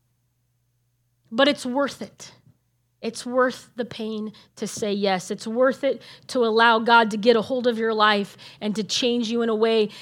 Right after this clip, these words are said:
that you don't just live a committed Christian life. You live a surrendered life that says, "I follow Jesus no matter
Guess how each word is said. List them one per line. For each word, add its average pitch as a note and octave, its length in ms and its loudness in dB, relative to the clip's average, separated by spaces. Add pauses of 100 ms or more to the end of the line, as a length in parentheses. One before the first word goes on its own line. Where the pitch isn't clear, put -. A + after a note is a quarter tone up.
(100)
that B3+ 120 2
you D4 160 6
don't D4+ 220 2
just C#4+ 180 -2
live C4+ 240 6
a A#3+ 60 4
committed C4 520 0
Christian A3+ 420 -4
life. G#3+ 260 2
You C#4+ 180 -4
live B3+ 220 4
a A3 100 6
surrendered A#3 760 0 (320)
life A#3 500 4
that A3+ 200 -4
says, G#3+ 320 -2
"I A3 120 2
follow A3 380 0
Jesus G#3 460 -4
no G#3 140 -4
matter G#3+ 440 0